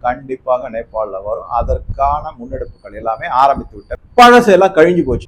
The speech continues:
பாரத பிரதமர் மணிப்பூர்ல இருந்து என்னென்னலாம், முதல்ல வந்து நேபாள் மக்களுக்கு வாழ்த்து செய்தி சொல்லி, அங்க நடந்த வன்முறைகளுக்கு வருத்தமும் தெரிவிச்சு, யார் யாரெல்லாம் இறந்து போனாங்களோ அவங்களுக்கு ஒரு வருத்தம், பொருள் சேதத்துக்கு இந்தியா எல்லா விதத்திலையும் உதவும் அப்படிங்கிறத சொல்லிட்டு,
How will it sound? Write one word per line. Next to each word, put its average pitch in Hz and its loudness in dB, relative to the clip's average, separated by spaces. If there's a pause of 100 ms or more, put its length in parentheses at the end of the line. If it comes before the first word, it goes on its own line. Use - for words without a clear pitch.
பாரத 208 6
பிரதமர் 170 -2
மணிப்பூர்ல 156 -2
இருந்து 139 -6
என்னென்னலாம், 127 0
முதல்ல 208 6
வந்து 180 2
நேபாள் 185 4
மக்களுக்கு 139 -2
வாழ்த்து 165 2
செய்தி 131 -2
சொல்லி, 139 -8
அங்க 180 2
நடந்த 202 6 (600)
வன்முறைகளுக்கு 165 2
வருத்தமும் 170 2
தெரிவிச்சு, 127 -2 (180)
யார் 160 4
யாரெல்லாம் 160 6
இறந்து 147 0
போனாங்களோ 127 -4 (120)
அவங்களுக்கு 139 -10
ஒரு 123 -8
வருத்தம், 123 -6 (540)
பொருள் 175 2
சேதத்துக்கு 160 2
இந்தியா 180 2
எல்லா 165 6
விதத்திலையும் 170 -2
உதவும் 165 4 (360)
அப்படிங்கிறத 123 -6
சொல்லிட்டு, 113 -8